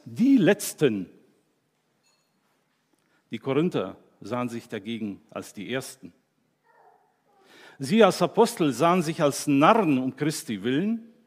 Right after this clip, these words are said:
Die Korinther hielten sich für klug. Die Apostel für schwach,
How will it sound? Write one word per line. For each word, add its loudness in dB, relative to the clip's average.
Die -8
Korinther -2
hielten -2
sich -8
für -10
klug. -6
Die -2
Apostel -2
für -10
schwach, -4